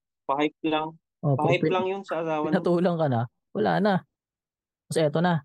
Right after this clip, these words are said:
Speaker 2: Ah, nagpaalam na ako umuwi. Sabi ko sa amo ko, sabi ko, "Uwi na ka akong Pilipinas." Sabi ko, "Hindi ko na ako kaya yung ano. Hindi ko na ako kaya yung kasama ko sa bahay."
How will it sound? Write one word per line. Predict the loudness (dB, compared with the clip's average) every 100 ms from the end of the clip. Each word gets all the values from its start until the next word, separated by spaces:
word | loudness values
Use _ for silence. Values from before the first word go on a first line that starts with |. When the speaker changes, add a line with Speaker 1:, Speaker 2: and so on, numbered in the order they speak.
| _ _ _ _ _ _
Speaker 2:
Ah, | 0 2
nagpaalam | 2 0 0 2 2 2
na | 0
ako | 0 0
umuwi. | 2 0 -2 _ _ _ _
Sabi | -2 0 0
ko | -2
sa | 0 2
amo | 0
ko, | 0 0
sabi | 0 0
ko, | 0 0
"Uwi | 0 0
na | 0
ka | 0
akong | 0 0
Pilipinas." | 0 0 2 2 0 -4 _ _
Sabi | 0 2 2
ko, |
"Hindi | 2 2
ko | 2
na | 2 2
ako | 2 0
kaya | 2 2 2
yung | 2 2
ano. | 0 -2 _ _ _ _ _ _ _
Hindi | -4 0
ko | 2
na | 2
ako | 0 0
kaya | 0 0
yung | 0 0
kasama | 0 0 0
ko | 0
sa | 2
bahay." | 2 2 0